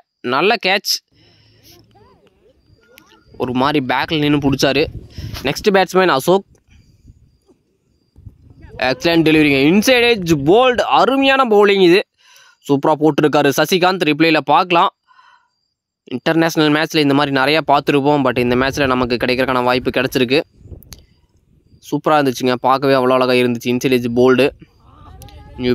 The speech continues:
batsman ஸ்ட்ரைக்ல. dot ball. Excellent delivery.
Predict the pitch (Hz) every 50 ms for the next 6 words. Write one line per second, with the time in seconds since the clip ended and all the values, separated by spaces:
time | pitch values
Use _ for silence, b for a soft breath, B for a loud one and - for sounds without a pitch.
0 | 120 123 123 - - 123 120 120 - - 143 151 160 156 165 180 - - - -
1 | - - - - - - - - - 156 143 156 202 202 175 147 139 131 120 110
2 | 92 - _ _ _ _ _ _ _ _ _ _ - - - _ _ _ _ _
3 | _ _ _ _ _ _ _ _ _ _ _ _ _ _ _ _ _ _ _ _
4 | _ _ - _ _ _ _ _ _ _ _ _ _ _ _ - - - - -
5 | - - - - - - 131 127 127 123 127 127 131 135 135 135 160